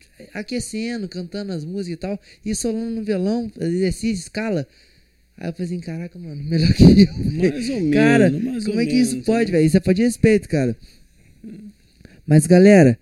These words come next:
Speaker 1: compartilhem aí pra, pro, pro pessoal, é, acompanhar essa, esse rapaz, esse, esse talento surpreendente, surpreendente daqui da região,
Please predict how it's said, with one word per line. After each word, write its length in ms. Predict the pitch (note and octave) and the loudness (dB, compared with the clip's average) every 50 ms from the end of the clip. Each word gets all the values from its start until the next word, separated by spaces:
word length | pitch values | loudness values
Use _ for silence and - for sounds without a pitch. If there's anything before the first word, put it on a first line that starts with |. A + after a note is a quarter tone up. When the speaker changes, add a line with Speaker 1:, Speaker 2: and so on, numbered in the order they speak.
| _ _ - - - - - | _ _ -20 -20 -20 -20 -2
Speaker 1:
compartilhem 800 | - - G3 G#3 - A3+ G#3+ F3 - - - A3 A#3 A#3+ B3 B3 | 2 4 4 6 6 4 4 4 2 4 4 6 6 6 6 6
aí 380 | A#3+ G3+ E3 F3+ G#3+ B3+ D4 - _ _ _ _ _ _ _ _ _ _ _ _ _ _ _ | 6 8 8 8 8 6 2 -2 _ _ _ _ _ _ _ _ _ _ _ _ _ _ _
pra, 180 | - D#3+ D#3+ D#3 | 2 2 2 2
pro, 300 | D#3 _ - D3+ D3 D3 | 2 _ 6 6 6 6
pro 180 | - D3+ D3+ | 6 4 4
pessoal, 880 | - D#3 D#3 D3 - - D#3 D3+ D#3 D#3+ D#3+ D#3 D3+ C#3+ C3+ A#2+ A2+ A2+ - _ _ - - - - _ _ _ _ - G3+ - | 6 6 4 4 6 6 6 8 8 10 10 10 10 10 8 8 6 2 -2 _ _ -20 -20 -20 -20 _ _ _ _ -14 -4 0
é, 380 | C3+ C3 C3 B2+ B2 A#2+ A2 F#2+ - - _ _ _ _ _ _ _ _ _ _ _ _ _ _ _ _ _ _ _ _ _ - - _ _ | 2 4 6 6 6 6 4 2 -2 -8 _ _ _ _ _ _ _ _ _ _ _ _ _ _ _ _ _ _ _ _ _ -20 -20 _ _
acompanhar 520 | - C#3 C3+ E3 F3 F3 G3 F#3+ F3 F3+ | -8 -4 -2 0 0 0 0 0 -2 -4
essa, 200 | F#3+ F3+ - F3+ D#3 - - | -6 -6 -8 -10 -10 -10 -8
esse 280 | D3+ D#3 D3+ - - D#3+ | -8 -8 -8 -6 -6 -6
rapaz, 380 | D#3+ D#3 - - D3 D3 D3 C3+ | -8 -6 -8 -8 -6 -4 -4 -6
esse, 240 | B2 - - D3 | -6 -8 -8 -8
esse 220 | C3+ C3 - - C#3+ | -8 -8 -8 -8 -8
talento 520 | - D#3+ C#3+ C3+ C#3+ D3+ E3 D#3+ - E3+ - _ _ _ _ _ _ _ | -6 -4 -2 0 0 0 0 0 -2 -6 -10 _ _ _ _ _ _ _
surpreendente, 920 | - - - - G#3 G3+ - - G#3 F#3 E3+ E3+ E3 E3 D#3+ - - - - _ _ _ _ _ _ | -16 -4 2 2 4 4 4 2 0 -2 -2 -2 -2 -4 -4 -6 -10 -14 -16 _ _ _ _ _ _
surpreendente 600 | - - E3 - F#3+ G3 F3+ C#3 C#3+ C#3+ D3 - | -12 -12 -6 -2 -2 0 0 0 -2 -2 -4 -4
daqui 160 | - D3 C#3+ D#3+ | -6 -6 -4 -2
da 80 | D#3 F3 | 0 0
região, 360 | F#3 F3+ G3 F3 C#3 C3 | 0 0 0 0 0 -2